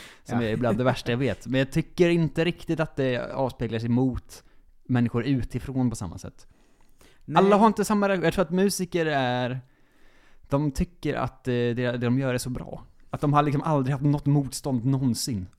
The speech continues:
Speaker 1: Ja, och de tycker också att det är
Speaker 2: Fotbollsfans
Speaker 1: helt,
Speaker 2: är ju
Speaker 1: eh,
Speaker 2: vana med att folk inte gillar det vi gör. Så att
Speaker 1: Ja.
Speaker 2: man försöker vara liksom lite schysst och inbjudande, för att alla andra utifrån är så, de håller på att slåss och grejer.
Speaker 1: Ja, men för de tycker ju också att det är så sinnessjukt att man inte har gjort det de gör.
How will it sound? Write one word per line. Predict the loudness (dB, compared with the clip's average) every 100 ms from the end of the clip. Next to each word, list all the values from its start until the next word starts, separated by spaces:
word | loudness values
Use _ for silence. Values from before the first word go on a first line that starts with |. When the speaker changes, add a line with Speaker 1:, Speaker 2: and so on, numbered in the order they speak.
| -6
Speaker 1:
Ja, | -2 0
och | 0
de | 0 -2
tycker | -4 2 2
också | 4 0
att | 0
det |
är | 0
Speaker 2:
Fotbollsfans | 0 2 2 2 -2 -4
Speaker 1:
helt, | -2
Speaker 2:
är |
ju |
Speaker 1:
eh, | 2
Speaker 2:
vana | 4 4 2 0
med | -2 -2
att | -4
folk | -6 -6 -4
inte | -6 -4
gillar | -4 -4 -6 -8
det | -6
vi | -8
gör. | -10 -12 -18 -20 -6
Så | 0
att |
Speaker 1:
Ja. | 2
Speaker 2:
man | 2
försöker | 2 0 0
vara |
liksom | -2 0
lite | -2 -2
schysst | -4 -6 -2
och | -2
inbjudande, | 0 -2 -4 -6 -6
för | -6
att |
alla | -2 0
andra | 2 2
utifrån | 0 -2 -6 -6
är |
så, | -4
de | -4 -4
håller | -4
på | -6 -8
att | -6
slåss | -8 -8 -8
och | -6
grejer. | -6 -8 -14 -20 _ -8
Speaker 1:
Ja, | -4
men | 0
för |
de | 0 0
tycker | -4 -2 -2
ju |
också | -2 -4 -4
att | -4 -6 -8
det |
är | -4 -2 -2 -2
så | -6 -8
sinnessjukt | -4 -2 -2 -4 -6
att | -6
man | -8
inte | -6 -6 -6 -8 -6
har | -4
gjort | -4 -4 -6
det |
de | -8 -8
gör. | -12